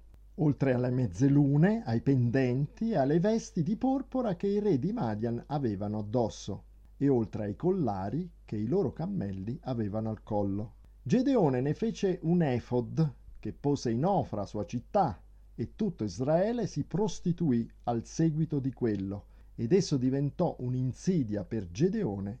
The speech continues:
e per la sua casa. Quindi il modello di Gedeone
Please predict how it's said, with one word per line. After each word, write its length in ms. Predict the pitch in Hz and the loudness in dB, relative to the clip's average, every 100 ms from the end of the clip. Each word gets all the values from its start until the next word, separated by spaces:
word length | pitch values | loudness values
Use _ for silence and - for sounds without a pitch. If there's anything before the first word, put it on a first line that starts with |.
| - | -12
e 120 | 113 - | -14 -6
per 200 | 113 104 | -6 -4
la 160 | 104 | -6
sua 340 | 85 123 113 - | -6 -6 -4 -8
casa. 580 | - 110 101 92 - 90 - - - - - - - - - - - - - - - - - - - - - - - - - | -12 -10 -8 -8 -10 -12 -16 -20 -20 -20 -20 -20 -20 -20 -20 -20 -20 -20 -20 -20 -20 -20 -20 -20 -20 -20 -20 -20 -20 -20 -20
Quindi 440 | - 240 175 147 165 | -6 0 2 2 4
il 100 | 165 | 4
modello 960 | 165 160 190 220 160 127 120 107 98 104 | 4 4 2 4 4 4 2 0 -2 -6
di 180 | 110 107 | -8 -4
Gedeone 1000 | 120 139 147 156 135 110 120 147 139 | 0 2 2 2 0 0 -2 -4 -6